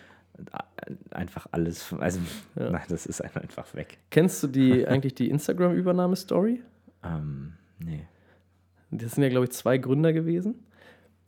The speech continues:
Speaker 2: Und, ähm, die hatten wohl ein finales Telefonat oder was mit, mit Mark Zuckerberg oder sowas so. Und dann hat er halt gesagt,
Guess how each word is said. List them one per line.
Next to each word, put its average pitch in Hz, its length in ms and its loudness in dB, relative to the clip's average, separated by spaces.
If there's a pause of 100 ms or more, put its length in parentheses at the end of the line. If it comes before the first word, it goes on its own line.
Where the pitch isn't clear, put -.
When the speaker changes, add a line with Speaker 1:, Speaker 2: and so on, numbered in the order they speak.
(420)
Speaker 2:
Und, 131 500 4
ähm, 123 580 0 (100)
die 139 60 4
hatten 160 140 2
wohl 143 120 8
ein 131 140 4
finales 123 460 2
Telefonat 101 460 -4
oder 101 140 0
was 95 100 -4
mit, 95 220 -4
mit 107 200 -4
Mark 104 180 0
Zuckerberg 110 460 0
oder 101 120 -2
sowas 101 280 -6
so. 98 100 -6
Und 98 100 -4
dann 98 100 -4
hat 110 100 -2
er 107 100 0
halt 104 160 -2
gesagt, 98 500 -6